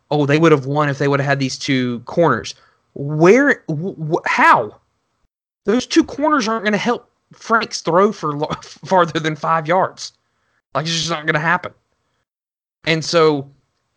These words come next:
so going into the season, I think offensive line is still a horrible, horrible position for them.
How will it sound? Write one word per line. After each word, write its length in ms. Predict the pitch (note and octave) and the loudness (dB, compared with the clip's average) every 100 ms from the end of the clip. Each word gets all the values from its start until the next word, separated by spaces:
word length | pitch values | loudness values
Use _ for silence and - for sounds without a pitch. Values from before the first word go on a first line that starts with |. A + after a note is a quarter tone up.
| _ _ _ - | _ _ _ -14
so 180 | - F3 | -4 -2
going 300 | E3 G#3 G3+ | 2 2 4
into 160 | F3+ D#3 | 0 -2
the 120 | C#3+ | -4
season, 420 | C3+ A2+ A2 G#2 _ _ _ _ _ _ - - _ | -4 -8 -8 -14 _ _ _ _ _ _ -18 -18 _
I 100 | D#3 | -2
think 160 | D3+ D#3 | 0 -2
offensive 420 | D3+ G3+ D#3+ D3 | -2 -4 -6 -4
line 200 | C#3+ C#3+ | -4 -4
is 100 | C3+ | -6
still 320 | - D3+ C3+ | -6 -4 -4
a 40 | |
horrible, 580 | A#2+ - D3 D3 D3 C#3+ | -8 -6 -2 -2 0 -4
horrible 640 | C3+ - C#3 C#3+ C3+ C3+ B2+ | -4 -6 -2 0 0 0 -2
position 580 | - B2+ B2 - A2 - | -6 -4 -4 -4 -6 -6
for 120 | - | -4
them. 240 | A2 G2+ | -4 -6